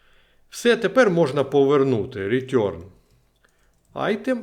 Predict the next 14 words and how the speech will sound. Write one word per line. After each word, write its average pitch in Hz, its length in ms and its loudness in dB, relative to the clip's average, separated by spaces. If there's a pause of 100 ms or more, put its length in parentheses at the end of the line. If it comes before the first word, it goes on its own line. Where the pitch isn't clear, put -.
і 247 100 -4
подивитися, 143 800 0
що 190 300 -2
в 180 60 0
мене 135 320 0
лежить 107 600 -6
у 185 240 -6
масиві 117 600 -6
R. 95 340 -12
Давайте 202 360 -2
я 127 80 2
все 143 220 -2
це 180 200 -6
візуалізую, 131 1160 -6